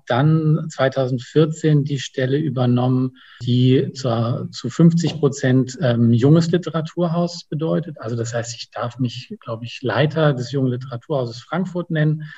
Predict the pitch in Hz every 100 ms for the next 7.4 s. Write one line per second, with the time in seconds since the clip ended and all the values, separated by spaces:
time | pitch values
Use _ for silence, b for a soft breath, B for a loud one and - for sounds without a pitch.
0 | B B B B B _ - 131 117 196
1 | 175 117 - 151 160 156 156 139 151 -
2 | 139 - 135 127 135 127 127 - 120 120
3 | 117 113 120 117 117 117 117 B B _
4 | 127 117 127 156 123 123 123 127 120 117
5 | 117 113 104 123 170 165 151 156 151 139
6 | 127 - 131 127 120 117 117 113 113 120
7 | 175 - 151 139